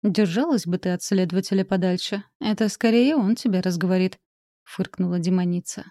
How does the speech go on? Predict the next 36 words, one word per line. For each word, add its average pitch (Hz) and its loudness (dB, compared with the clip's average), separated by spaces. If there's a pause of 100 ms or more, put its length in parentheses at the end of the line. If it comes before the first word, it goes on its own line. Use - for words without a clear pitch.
(140)
Я 185 2
была 214 0
склонна 190 0
с - -6
ней 185 2
согласиться, 180 -2
но 214 2
в - -8
то 190 0
же 175 -2
время 180 0
грустила. 185 -2 (720)
Картер 294 -4 (100)
не 226 6
отвернулся 202 2
от - -6
меня. 208 2 (280)
Я 196 4
радовалась 180 -2
тому, 196 0
что 196 -4
в 165 -2
моей 185 2
жизни 196 0
появился 196 0
такой 185 -4
друг, 180 0
и 185 2
не 180 2
хотела, 233 0 (240)
чтобы 196 -2
обстоятельства 190 -2
разлучили 180 0
меня 180 0
с - -6
ним. 190 2